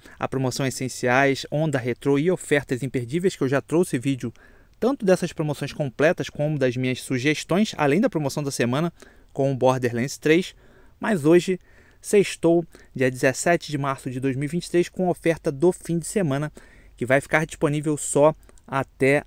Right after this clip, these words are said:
a próxima segunda-feira, dia vinte de março. E aqui nós temos o Call of Duty Modern Warfare dois, edição Vault, por trezentos e quatorze e trinta, absurdo de caro ainda.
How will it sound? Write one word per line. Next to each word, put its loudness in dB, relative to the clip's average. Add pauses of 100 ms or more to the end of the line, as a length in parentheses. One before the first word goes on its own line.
a 0
próxima -2
segunda-feira, 0 (420)
dia 4
vinte -4 (480)
de 0
março. -2
E 4
aqui 0
nós 0
temos 0
o -4
Call 4
of -10
Duty 0
Modern 0
Warfare -4
dois, 0 (320)
edição -2
Vault, 4
por -10
trezentos -4
e -12
quatorze -2
e -8
trinta, -6
absurdo -4
de -8
caro -2 (400)
ainda. 0